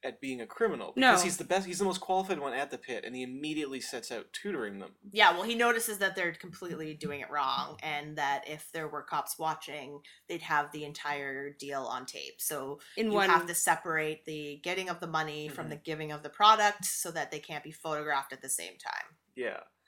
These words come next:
Speaker 1: but he also, uh, he doesn't, he clearly doesn't like the idea of beating Johnny.
Speaker 2: Yeah, I, what, what, was, was it up for debate that they were gonna kill him at one point?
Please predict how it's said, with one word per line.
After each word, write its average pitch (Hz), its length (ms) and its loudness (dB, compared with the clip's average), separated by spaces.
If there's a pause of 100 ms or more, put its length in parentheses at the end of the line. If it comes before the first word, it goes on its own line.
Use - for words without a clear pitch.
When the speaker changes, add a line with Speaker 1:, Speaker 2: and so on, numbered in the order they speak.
(200)
Speaker 1:
but 139 120 -6
he 135 80 0
also, 143 500 0
uh, 123 280 -4 (100)
he - 140 -18
doesn't, 151 360 -8 (140)
he - 100 -20
clearly 156 520 -4
doesn't 131 420 -8
like 120 460 -6 (260)
the 123 100 -6
idea 110 320 -6
of 104 160 -12
beating 117 460 -10
Johnny. - 400 -14 (680)
Speaker 2:
Yeah, - 140 -2
I, 320 120 10 (120)
what, 262 260 4
what, 302 300 4
was, 311 340 6
was 294 180 2
it 330 80 4
up 311 140 8
for 349 140 2
debate 247 380 4
that 254 120 2
they 254 100 6
were 240 120 4
gonna 214 200 6
kill 269 320 4
him 320 360 6
at 247 160 4
one 269 180 4
point? 285 460 -2